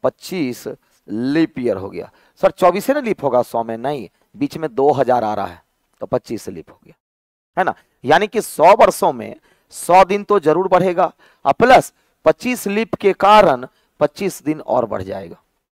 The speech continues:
मतलब कितना दिन बढ़ेगा? एक सौ पच्चीस दिन। सात से भाग दिए तो शेष कितना बचा बताओ?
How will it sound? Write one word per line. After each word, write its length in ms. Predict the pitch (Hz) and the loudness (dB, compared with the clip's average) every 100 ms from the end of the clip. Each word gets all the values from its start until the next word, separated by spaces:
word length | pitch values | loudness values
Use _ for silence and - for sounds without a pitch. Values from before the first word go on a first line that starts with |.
| _ _ _ _ _ _ _ _ | _ _ _ _ _ _ _ _
मतलब 180 | 160 175 | -2 0
कितना 240 | - 165 214 | 0 0 0
दिन 140 | 240 | 2
बढ़ेगा? 460 | 233 233 240 139 - _ _ | 6 8 8 6 2 _ _
एक 180 | - 151 | -8 -8
सौ 180 | - 196 | -2 -2
पच्चीस 480 | - 127 - 123 101 | -2 -6 -4 -6 -6
दिन। 180 | 90 85 _ _ _ | -14 -16 _ _ _
सात 280 | - 175 185 | 2 4 4
से 200 | - 208 | 2 -4
भाग 360 | 120 104 147 196 | -2 0 2 4
दिए 380 | 180 147 117 104 - _ _ | 2 -2 -2 -6 -10 _ _
तो 80 | 165 | -10
शेष 440 | - - 196 196 | -8 0 0 0
कितना 340 | 175 160 - 135 | -6 -8 -4 -2
बचा 280 | 117 123 | -2 -2
बताओ? 320 | 107 107 - | -4 -4 -14